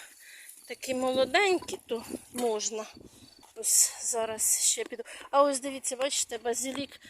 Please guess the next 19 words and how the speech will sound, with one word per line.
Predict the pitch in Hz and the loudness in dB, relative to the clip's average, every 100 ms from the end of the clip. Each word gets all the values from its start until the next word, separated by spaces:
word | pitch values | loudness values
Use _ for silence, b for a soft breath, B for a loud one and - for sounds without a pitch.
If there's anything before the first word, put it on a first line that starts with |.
| B B _ | B B _
той, | 254 240 | -6 -2
що | 262 | 0
я | 262 254 | 0 0
розсаджала | 240 - 233 254 247 240 | 0 -2 0 -2 0 -2
розсаду, | 240 - 381 240 | -2 -2 -2 -4
і | 233 | -8
чахлий, | - 571 554 415 262 247 | -2 2 4 2 -2 -8
дохлий, | 214 - - 214 - b b b b b _ | -8 -12 -14 -16 -16 b b b b b _
той, | 233 | -6
що | - 247 | -4 -4
раніше. | 233 226 220 - 247 B B B B B B B B _ - | -6 -8 -2 0 0 B B B B B B B B _ -2
А | 262 302 | 0 2
ось | 392 - - - B B B B B B | 2 2 2 0 B B B B B B
той, | 294 294 | -4 0
що | - | 0
я | 277 269 | 2 2
вам | 262 | 0
показувала, | - 247 - 277 262 247 240 226 | -4 -6 -2 -2 -2 -2 -2 0
сіяла. | 226 - - 190 196 190 196 392 | 2 4 4 0 -10 -8 -8 -10